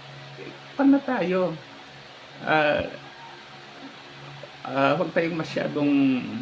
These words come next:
excited tungkol dyan sa kaso ni former president. Al-, alam ko naman na marami dyan na pumupunta, marami excited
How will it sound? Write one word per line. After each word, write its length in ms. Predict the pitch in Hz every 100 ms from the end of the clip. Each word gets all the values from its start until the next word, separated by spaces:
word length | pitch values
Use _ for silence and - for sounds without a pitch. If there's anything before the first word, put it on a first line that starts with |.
| 139
excited 680 | 160 - 135 - - 165 131
tungkol 400 | 120 120 113 120 113
dyan 240 | 117 113 107
sa 160 | 113 101 92 90 85 80 80 87 92 - - - - - - -
kaso 480 | 87 90 - 101
ni 160 | 98 95 92
former 400 | 98 90 87 80
president. 560 | 78 71 76 95 92 87 - - -
Al-, 320 | - - - 160
alam 140 | 160 160
ko 120 | 143
naman 360 | 135 98 98
na 400 | 113 117 113 107 110 - - - - - - - - - - -
marami 460 | 135 139 139 143 135
dyan 180 | 139 135
na 160 | 131
pumupunta, 720 | 135 139 127 113 120 127 101 110
marami 400 | 131 143 151 135
excited 560 | 139 143 139 113 107